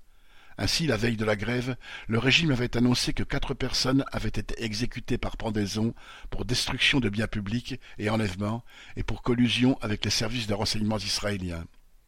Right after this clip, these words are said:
Le cinq décembre, alors que les rideaux de nombreux commerces étaient baissés dans une cinquantaine de villes, que la grève semblait suivie dans plusieurs raffineries du pays, le chef de l'autorité judiciaire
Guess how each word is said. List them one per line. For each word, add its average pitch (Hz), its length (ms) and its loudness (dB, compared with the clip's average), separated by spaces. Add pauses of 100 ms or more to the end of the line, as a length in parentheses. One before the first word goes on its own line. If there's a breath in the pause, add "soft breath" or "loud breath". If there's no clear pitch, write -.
(640 loud breath)
Le 98 80 -4
cinq 127 260 4
décembre, 131 580 2 (340 loud breath)
alors 120 260 2
que 110 80 -2
les 107 100 2
rideaux 127 320 2
de 113 80 4
nombreux 113 300 4
commerces 120 480 0 (100)
étaient 107 240 0
baissés 113 460 0 (240 loud breath)
dans 90 80 -4
une 92 140 -2
cinquantaine 120 520 2
de 101 80 4
villes, 117 400 -4 (420 loud breath)
que 113 100 -2
la 117 140 4
grève 113 440 2
semblait 113 380 0
suivie 131 380 0
dans 107 120 0
plusieurs 120 380 0
raffineries 123 600 0
du 120 120 0
pays, 107 420 -4 (460 loud breath)
le 110 80 0
chef 151 300 6
de 120 100 0
l'autorité 117 460 0
judiciaire 113 800 0